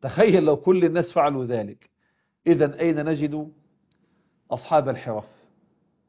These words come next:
واللي معاه صنعة واللي محتاج حاجة معينة؟ والله لو أن كل الناس فعلوا ذلك لن ترى أحدا في حاجة إلى العمل. فالربا مفسدة بمعنى الكلمة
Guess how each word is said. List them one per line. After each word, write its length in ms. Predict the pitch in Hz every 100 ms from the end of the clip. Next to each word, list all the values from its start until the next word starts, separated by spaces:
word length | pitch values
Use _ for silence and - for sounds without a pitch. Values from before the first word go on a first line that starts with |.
| _
واللي 200 | 139 135
معاه 180 | 143 151
صنعة 480 | 147 135 120 117 - _ _ _ _ _ _
واللي 220 | 143 160
محتاج 260 | 151 - 160
حاجة 240 | - 147
معينة؟ 500 | 135 120 123 120 110 - _ _ _ _ -
والله 420 | 135 156 165 143
لو 180 | 139 156
أن 200 | 147 135
كل 260 | 147 135
الناس 280 | 123 127 127
فعلوا 320 | 147 131 131
ذلك 300 | 127 135 131
لن 220 | 139 143
ترى 340 | 131 139 135 127
أحدا 380 | 135 151 127 127
في 180 | 123 127
حاجة 320 | 139 127 127
إلى 200 | 123 98
العمل. 360 | 113 107 107 92 _ _ _ _ _ _ _ _ _ _ _ _ _ _
فالربا 400 | - 135 214 196
مفسدة 580 | 151 131 - 196 170 131
بمعنى 380 | 120 120 139 127
الكلمة 520 | 117 165 147 127 113